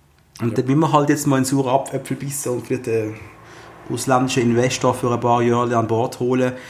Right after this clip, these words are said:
Speaker 1: wo ja nur da ankommt, um ein strategisches Investment in der Region Basel zu tätigen, Patrice. Das ist ja nicht schlimm.
Speaker 2: <laughs>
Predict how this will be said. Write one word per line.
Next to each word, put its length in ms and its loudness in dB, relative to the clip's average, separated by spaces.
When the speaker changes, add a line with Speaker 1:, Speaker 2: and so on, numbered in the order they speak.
Speaker 1:
wo 220 4
ja 100 6
nur 200 4
da 100 4
ankommt, 920 4
um 160 2
ein 80 4
strategisches 800 0
Investment 760 0
in 100 0
der 120 0
Region 280 2
Basel 380 2
zu 80 0
tätigen, 360 -2
Patrice. 380 -4
Das 60 -6
ist 60 -4
ja 60 0
nicht 120 0
schlimm. 280 -2
Speaker 2:
<laughs> 60 -4